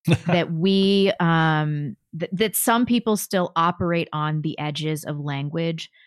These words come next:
Speaker 2: so
Speaker 1: Hmm.
Speaker 2: that the Overton window doesn't shift so much that we lose the ability to insult or cause offense to other people. Like,
Speaker 1: Yeah.
Speaker 2: we need more people like me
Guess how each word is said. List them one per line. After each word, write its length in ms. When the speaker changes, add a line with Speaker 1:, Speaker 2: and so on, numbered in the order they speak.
Speaker 2:
so 240
Speaker 1:
Hmm. 60
Speaker 2:
that 260
the 180
Overton 480
window 580
doesn't 320
shift 360
so 380
much 560
that 240
we 140
lose 540
the 100
ability 520
to 440
insult 720
or 420
cause 300
offense 400
to 100
other 200
people. 440
Like, 100
Speaker 1:
Yeah. 140
Speaker 2:
we 140
need 260
more 240
people 320
like 260
me 440